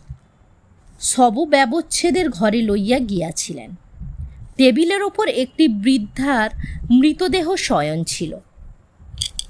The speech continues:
সেটা দেখিয়া আমার মন তেমন চঞ্চল হয় নাই, কিন্তু মেঝের ওপরে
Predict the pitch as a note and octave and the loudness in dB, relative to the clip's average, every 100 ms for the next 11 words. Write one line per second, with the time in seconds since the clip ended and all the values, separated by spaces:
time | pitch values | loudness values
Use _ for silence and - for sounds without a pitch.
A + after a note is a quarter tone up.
0 | - - - - A#3+ C#4+ F#4 F#4 - - | -14 -14 -10 2 4 4 2 0 -2 0
1 | G#4 F#4+ G3+ G#3 C4 A#3+ A3 A#3+ B3+ E4 | 0 2 0 2 0 0 0 -2 -2 -2
2 | E4+ B3+ G#3+ A#3+ - A3+ G#3+ G#3+ D4 C#4+ | 0 -2 -2 -6 -2 0 2 0 0 0
3 | B3+ C4 A#3+ B3 D#4+ _ _ _ _ _ | 0 0 0 -2 -6 _ _ _ _ _
4 | _ _ - - - - F#4 F#4 F#4+ A#3 | _ _ -20 -20 -6 2 4 4 2 2
5 | G#3+ F#3+ F4 G4 F#4+ G4+ G4+ | 0 0 0 0 -2 -2 -2